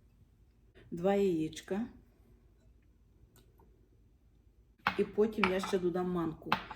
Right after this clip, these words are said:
Але наразі переб'ю всю цю масу блендером, щоб вона стала однорідна, і тоді в кінці додам манку. Перебила блендером. От бачите, він стала така однорідна маса. Але я не хочу, щоб він мені витікав з пиріжків, тому я додаю манку.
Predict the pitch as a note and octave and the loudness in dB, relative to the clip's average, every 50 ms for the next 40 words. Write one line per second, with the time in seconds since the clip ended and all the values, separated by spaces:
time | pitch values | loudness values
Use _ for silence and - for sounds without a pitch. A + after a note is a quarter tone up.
0 | - - - - - F3+ F3 F3 F3 F3+ F#3 G3 G3+ G3+ F3+ F3+ - - G3 F#3 | -16 -18 -8 -4 -2 0 0 0 0 0 2 2 2 2 2 0 0 0 2 2
1 | E3+ F#3 E3 F3+ G3 G3 F3 D#3+ - - - F3+ F3+ - - E3 D#3+ D#3 D3+ D3 | 2 0 0 0 2 2 2 0 0 -2 -2 -2 -2 -4 -6 -6 -4 -4 -6 -6
2 | D#3 - - - G3 F3+ E3+ D#3+ D3+ D3+ D#3 D#3 E3+ F#3 G3+ A3 D#4 D#4+ - - | -8 -8 -8 -8 -6 -2 -2 0 0 0 -2 -2 -2 -2 0 -2 -2 -4 -8 -12
3 | - - - - - - G3 F#3 F3 F#3+ F#3 F3+ F3+ F#3 - F3+ F3 E3 E3 E3 | -18 -18 -18 -18 -8 -4 -4 -2 0 0 0 0 -2 -2 0 0 0 0 0 0
4 | E3 D#3 D#3+ E3 E3 D#3+ E3+ F3+ G3+ A3+ A3 A3+ A3+ A3+ - F3+ - - E3 E3+ | 0 0 0 0 0 2 2 0 0 0 0 -2 0 0 0 -2 -2 -2 -2 -2
5 | G3 F3+ - - E3+ E3+ E3+ - G3+ F3 E3+ D#3+ D#3 D#3+ D#3+ D#3 D3 D3 - - | -2 -2 -2 -2 -4 -2 0 0 0 0 0 0 -2 -2 -2 -4 -4 -6 -8 -8
6 | - - - - - - _ - - - - - - - - - - A#3 G#3 G#3+ | -10 -12 -18 -20 -20 -20 _ -20 -20 -20 -20 -20 -20 -20 -20 -14 -10 -6 -6 -6
7 | G3 F3+ G#3+ G#3 G#3 A3+ B3 G#3+ F#3+ G3 F#3 F#3 F#3+ G3 G#3 G#3+ A#3+ C4 D4 D#4+ | -4 -2 -2 -2 0 -2 -2 0 0 0 2 2 2 2 2 2 2 2 0 -2
8 | - - - - - - - - - F3+ - G#3 A3 A3 G#3+ G3+ - F3+ F#3+ F#3+ | -4 -8 -12 -18 -18 -16 -12 -10 -6 0 2 2 2 2 2 0 2 2 2 0
9 | - - - F#3+ F#3+ F3+ F#3+ F#3+ - - F#3+ F#3 F3+ F3+ G3 F#3+ F#3 F#3+ G3 F#3+ | -2 0 0 2 2 2 0 -2 -2 0 0 2 2 2 2 4 4 4 4 4
10 | F#3+ F#3 F3 E3+ E3 D#3+ D#3+ E3 - - - C3+ - - - - - - - - | 4 2 0 0 0 0 -2 -2 -4 -4 -6 -6 -6 -8 -12 -18 -18 -18 -16 -18
11 | - - - G3 G3 G3+ G#3 G#3+ A3+ A#3 A#3 A#3 - A3+ G#3 - F#3+ F#3+ - F#3+ | -8 -2 0 2 4 6 6 6 6 6 6 6 4 2 2 2 0 2 2 2
12 | F#3 F#3+ F#3 F#3 F#3 F3+ F#3 F#3 F3 F3 F3+ - F#3+ - - D#3+ D#3 D#3 - - | 2 4 2 2 2 2 2 2 2 0 -2 -4 -4 0 0 2 2 0 -2 -4
13 | - E3+ D3+ D#3 - - - - D#3+ D#3 - - G3+ G3+ G3+ F#3+ F#3 F#3 F#3 F3+ | -4 -4 -4 -6 -10 -8 -6 -4 -4 -4 -2 0 2 2 4 4 2 2 2 0
14 | F3 F3+ E3+ F3 E3+ E3+ F3 E3+ D#3+ D#3 - - - - - - | 0 0 0 0 0 0 -2 -2 -2 -4 -6 -8 -10 -12 -14 -16